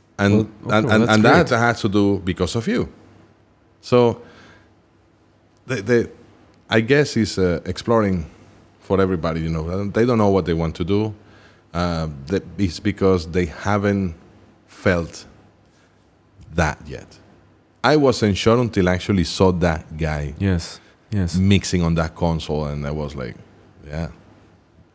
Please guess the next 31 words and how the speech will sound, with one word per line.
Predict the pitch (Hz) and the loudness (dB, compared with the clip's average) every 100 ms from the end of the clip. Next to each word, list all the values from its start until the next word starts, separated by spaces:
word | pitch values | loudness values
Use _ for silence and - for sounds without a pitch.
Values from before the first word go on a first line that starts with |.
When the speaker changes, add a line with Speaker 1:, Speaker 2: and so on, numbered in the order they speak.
| _ | _
Speaker 1:
I | - | -6
mean, | 87 | -4
he's | 78 113 - | -2 -4 -4
having | 85 95 87 | -2 -2 -2
the | 71 | -4
time | - 80 90 | -8 -6 -6
of | 76 | -8
his | - - | -16 -8
life. | 87 92 73 - | -2 0 -2 -8
I | 76 | -2
want | 98 90 | 0 0
to | 80 | -4
do | 73 71 | -6 -2
that." | 87 78 - - - _ _ _ _ _ _ _ _ _ _ - | -2 -2 -8 -20 -20 _ _ _ _ _ _ _ _ _ _ -6
And | 87 82 78 | -4 -4 -4
yeah, | 117 101 - _ - _ _ _ _ _ _ _ _ _ _ | -4 -6 -16 _ -20 _ _ _ _ _ _ _ _ _ _
that's, | - 92 95 - - - - _ _ _ _ - | -2 0 0 -4 -14 -16 -20 _ _ _ _ 0
that's | 104 95 | 2 2
when | 95 | 2
I | 82 | 4
nailed | 90 110 90 | 4 2 2
it. | |
And | 73 87 | 0 0
I, | 85 80 - - - _ _ _ _ - | 0 -2 -8 -20 -20 _ _ _ _ -12
it | 95 | -8
didn't | 262 123 | -2 -2
change. | 80 143 98 65 - - - _ | 0 0 -2 -6 -14 -20 -20 _
You're | - | -14
still | - - 92 | -12 -6 -6
doing | - 135 | -2 -2
it. | - | -2